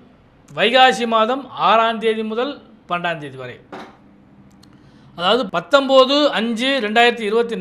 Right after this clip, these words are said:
நான்கு முதல் இருபத்தஞ்சு அஞ்சு ரெண்டாயிரத்தி இருபத்தி நான்கு வரையான இந்த வாரத்திற்கான பலாபலன்கள்.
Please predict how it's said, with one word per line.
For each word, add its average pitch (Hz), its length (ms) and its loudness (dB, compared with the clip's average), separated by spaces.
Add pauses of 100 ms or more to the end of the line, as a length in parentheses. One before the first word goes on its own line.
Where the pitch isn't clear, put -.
நான்கு 214 320 -6
முதல் 147 220 -8 (760)
இருபத்தஞ்சு 247 680 0 (360)
அஞ்சு 226 280 -6 (100)
ரெண்டாயிரத்தி 214 360 -2
இருபத்தி 220 280 -4
நான்கு 190 240 -6
வரையான 175 320 -10 (380)
இந்த 196 320 -6
வாரத்திற்கான 226 680 -2
பலாபலன்கள். 131 540 -10